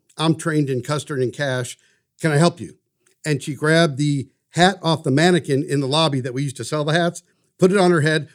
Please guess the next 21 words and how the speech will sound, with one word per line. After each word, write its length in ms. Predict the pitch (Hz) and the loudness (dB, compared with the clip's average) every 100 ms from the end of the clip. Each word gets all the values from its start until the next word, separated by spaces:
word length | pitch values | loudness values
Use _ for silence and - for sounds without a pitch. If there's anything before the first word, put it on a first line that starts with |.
| - | 0
went 200 | 185 - | 2 2
behind 220 | 180 165 | 0 0
the 60 | |
counter, 320 | 156 151 156 151 | 0 -4 -2 0
washed 280 | 170 175 | 0 0
her 100 | 170 | -2
hands, 360 | 143 151 151 139 _ _ | -2 0 -2 -4 _ _
and 100 | 123 | -4
helped 180 | 143 139 | -4 -2
make 160 | 139 | -4
custard. 420 | 127 120 - 92 - _ _ - - - | -4 -8 -8 -16 -18 _ _ -18 -12 -4
And, 480 | 156 160 156 151 - | 0 2 2 -2 -8
<laughs> 40 | |
you 80 | 202 | 0
know, 200 | 214 214 - - | 0 0 -4 -10
so 200 | - 226 | -4 -4
talk 280 | 190 247 240 | -2 -6 -2
about 360 | 208 180 165 - _ _ | 2 2 0 -6 _ _
value 380 | - 151 175 170 | -4 2 4 4
in 80 | 165 | 2
life. 320 | 185 170 104 | 0 -2 -6